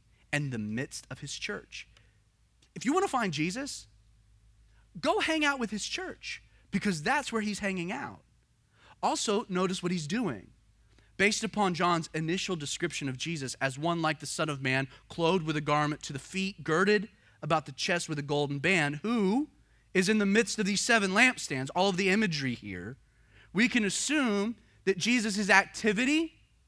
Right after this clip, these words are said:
and this resurrected form, his glorious form, is acting as a high priest, tending to lamps that can't tend themselves. You know, eleven times in the book of Hebrews,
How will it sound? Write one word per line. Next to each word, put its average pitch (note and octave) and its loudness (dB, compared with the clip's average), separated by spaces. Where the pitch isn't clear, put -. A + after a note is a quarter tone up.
and G3+ 2
this E3+ 0
resurrected A3+ 6
form, B3 4
his G3+ 2
glorious G#3+ 4
form, A#3+ 2
is A3+ 4
acting A#3 6
as G#3+ 8
a G#3 6
high G#3+ 4
priest, C4+ -2
tending A3 2
to A#3 0
lamps A3+ 2
that - -6
can't A3+ -2
tend G#3 0
themselves. D#3 -2
You - 0
know, A#3 4
eleven A#3+ 4
times D3 2
in G3 0
the G3+ 2
book F#3+ 0
of G3+ 0
Hebrews, D#3 -2